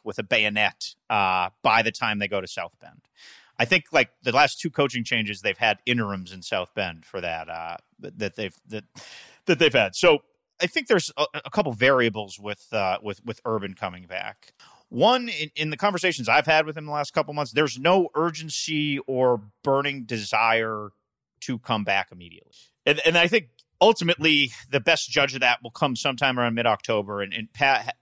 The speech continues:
Pat wrote a great column on this, and that notion was in there. Like, once the foot hits the ball and once the adrenaline surges of coming out of the tunnel happen,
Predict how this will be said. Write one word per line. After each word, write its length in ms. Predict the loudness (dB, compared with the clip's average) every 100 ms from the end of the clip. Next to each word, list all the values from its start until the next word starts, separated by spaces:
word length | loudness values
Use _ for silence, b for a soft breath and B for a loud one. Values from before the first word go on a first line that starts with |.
| _
Pat 140 | -2
wrote 120 | 0 -2
a 20 |
great 160 | -4
column 320 | -4 -2 -2 -2
on 140 | -6
this, 360 | -8 -10 -12 -10
and 180 | -6 -2
that 140 | -2 0
notion 380 | -4 -6 -10
was 160 | -12 -10
in 140 | -10
there. 180 | -8 -6
Like, 220 | -4 -6 b b b
once 280 | 0 2 2
the 80 | -2
foot 200 | 4 4
hits 200 | 4 0
the 80 | 0
ball 640 | 4 6 8 6 4 2
and 140 | -4 -6
once 180 | -6
the 160 | -4 -4
adrenaline 480 | -2 -2 -2 -4 -6
surges 420 | -4 -4 -4 -10
of 120 | -8
coming 260 | -4 -2 0
out 100 | -2
of 60 |
the 80 | -2
tunnel 320 | -4 -4 -4
happen, 580 | -2 -4 -2 -4 -6 -10